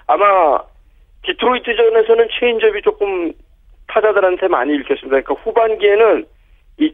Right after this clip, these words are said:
체인지업과 이 빠른 슬라이더를 이렇게 던지게 된다면은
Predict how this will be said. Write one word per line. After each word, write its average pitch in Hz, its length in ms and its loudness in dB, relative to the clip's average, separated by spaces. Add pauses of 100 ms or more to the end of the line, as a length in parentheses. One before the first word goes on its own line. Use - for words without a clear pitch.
(100)
체인지업과 226 800 0
이 185 220 -4
빠른 220 320 0 (100)
슬라이더를 190 920 2
이렇게 147 220 -2
던지게 147 300 0
된다면은 143 560 0